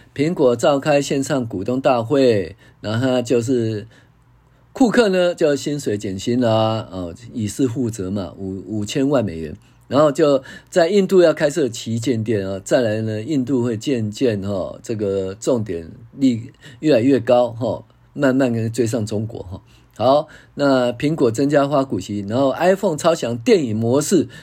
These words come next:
将，呃，好莱坞剧组放在口袋。我不知道，我不晓得用，我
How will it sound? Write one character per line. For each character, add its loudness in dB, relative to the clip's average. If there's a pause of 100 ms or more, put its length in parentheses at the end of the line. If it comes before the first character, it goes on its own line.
(120)
将， 2
呃， -2
好 -2
莱 2
坞 2
剧 -2
组 -6
放 -4
在 0
口 -8
袋。 -2
我 4
不 -4
知 -2
道， 2
我 2
不 -2
晓 2
得 2
用， -4
我 2